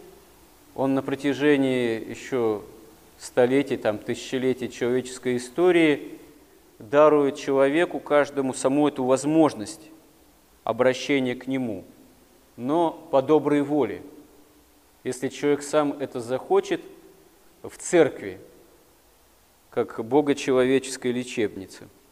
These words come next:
И апостол говорит далее: «Посему, как преступлением одного всем человекам осуждение, так правдою одного, то есть Христа, нового Адама, всем человекам оправдание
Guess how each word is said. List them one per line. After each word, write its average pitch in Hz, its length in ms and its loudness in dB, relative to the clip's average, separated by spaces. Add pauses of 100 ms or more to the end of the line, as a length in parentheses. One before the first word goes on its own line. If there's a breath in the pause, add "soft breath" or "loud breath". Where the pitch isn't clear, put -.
(160)
И - 80 -2
апостол 185 460 2
говорит 170 480 2
далее: 101 420 0 (220)
«Посему, 156 400 -2
как 156 160 -2
преступлением 156 840 0
одного 175 600 2 (520 loud breath)
всем 147 300 0
человекам 143 680 2
осуждение, 123 840 -6 (1040 soft breath)
так 139 240 0
правдою 151 720 2 (320)
одного, 120 540 -2
то 107 160 -10
есть 101 140 -8
Христа, 110 600 -6
нового 104 340 -8
Адама, 95 400 -10 (380)
всем 151 300 0
человекам 147 520 2
оправдание 127 920 0